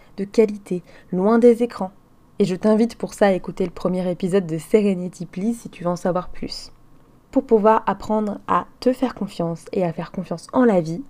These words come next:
il faut que tu te retrouves dans des situations inconfortables, comme celles que tu ne contrôles pas, et que tu vois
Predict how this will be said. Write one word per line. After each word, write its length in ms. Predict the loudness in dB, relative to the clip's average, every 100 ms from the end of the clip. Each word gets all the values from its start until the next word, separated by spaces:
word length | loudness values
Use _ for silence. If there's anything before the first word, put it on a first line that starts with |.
| -12
il 120 | -2
faut 140 | 0 2
que 100 | 0
tu 160 | -2
te 100 | -6
retrouves 400 | -2 -2 -2 -4
dans 100 | -2
des 120 | -4 -8
situations 680 | -12 -2 0 0 -4 -6 -6 -14 -20 -20 _ _ -20 -20 -20 -4 0
inconfortables, 760 | 0 0 -4 -4 0 -2 -2 -10 -20 -20 -20 -20 -20 -2
comme 200 | -2 0
celles 400 | 2 2 2 -4 -14 -20 -8
que 80 | -8
tu 140 | -6
ne 40 | -4
contrôles 380 | -4 0 0 0
pas, 140 | -4 -8 -20 -20 0
et 100 | 2
que 100 | 4
tu 160 | 0 -2
vois 380 | -4 0 0